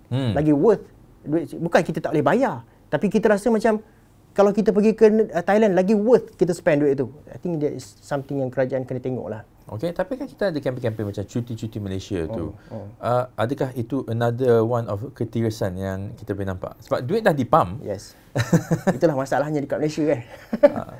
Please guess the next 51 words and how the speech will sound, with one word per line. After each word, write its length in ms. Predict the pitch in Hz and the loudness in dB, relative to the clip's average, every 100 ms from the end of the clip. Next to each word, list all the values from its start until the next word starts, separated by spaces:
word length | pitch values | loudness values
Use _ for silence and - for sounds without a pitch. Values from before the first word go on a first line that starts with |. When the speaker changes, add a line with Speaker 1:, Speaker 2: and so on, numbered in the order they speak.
| - - - | -20 -20 -18
Speaker 2:
Ah. 160 | 104 - | -16 -14
Speaker 1:
So 160 | - 113 | -6 -2
banyak, 640 | 113 117 110 104 - - | 0 0 -2 -2 -6 -12
apa, 240 | 98 - | -10 -10
kepentingan 560 | - 107 101 107 107 104 | -8 -8 -6 -6 -4 -2
lah 160 | 98 98 | -2 -2
Speaker 2:
Banyak 80 | |
Speaker 1:
yang 40 | 98 | -4
kita 160 | 113 110 | -4 -4
tak 80 | 117 | -2
Speaker 2:
kepentingan. 80 | 113 | -4
Speaker 1:
nampak. 240 | 104 85 85 | -2 -4 -4
Speaker 2:
Ya, 240 | 117 104 98 | -4 -6 -8
ya. 80 | 95 | -12
Speaker 1:
Okey, 220 | 101 101 | -8 -4
tapi, 300 | 113 123 214 175 - _ | -2 -2 -2 -6 -10 _
tapi 160 | - 120 | -8 -6
kepentingan 400 | 160 143 135 120 | -6 -4 -2 -2
Malaysia 320 | 127 123 160 | -4 -2 -2
ni 240 | 160 180 156 | -2 -6 -6
perlu 240 | 127 120 | -6 -4
dijaga 400 | 117 101 85 82 | -4 -4 -4 -4
jugalah. 400 | 95 147 175 127 - | -4 -4 -2 -4 -8
Speaker 2:
Ya. 160 | 107 101 - | -14 -14 -10
Speaker 1:
Uh, 320 | - 131 131 | 0 4 4
I 160 | 127 127 | 0 -6
think 240 | 254 285 | -6 -6
Malaysia 320 | 123 127 277 | -6 -4 -4
ada 80 | 185 | -2
banyak 400 | 107 104 110 95 | -2 -2 -2 -4
to 80 | - | -6
offer. 480 | 87 - 190 92 107 | -6 -2 -2 -2 -6
Speaker 2:
Hmm. 320 | 101 98 107 - | -14 -16 -18 -10
Speaker 1:
Tapi, 640 | 127 123 - 67 139 135 - | -10 -10 -12 -8 -8 -8 -8
uh, 80 | 156 | -8
what 240 | 196 247 | -6 -6
about 320 | 190 190 - | 0 0 0
kalau 240 | - 139 135 | -4 -4 -4
kita 240 | - 135 | -8 -8
cakap 160 | 139 - | -8 -6
pasal 640 | 123 - 123 113 110 110 117 - - _ - | -8 -4 0 2 0 -2 -10 -16 -18 _ -2
polisi-polisi 600 | 110 113 - 104 - 107 | -2 -2 -4 -6 -6 -4
kerajaan? 440 | 101 95 - 92 | -2 -2 -4 -4
Tak 160 | - 127 | -4 -2
kisahlah 240 | 160 123 | 0 2
kerajaan 320 | 113 104 110 | 2 0 -4
persekutuan 480 | 104 - _ 110 101 | -8 -12 _ -2 -2
ke, 240 | 104 104 | 0 -2
kerajaan 320 | 101 95 101 98 | 0 -2 -4 -10
negeri 320 | 95 101 95 | -8 -8 -6
ke, 240 | 123 143 | -6 -6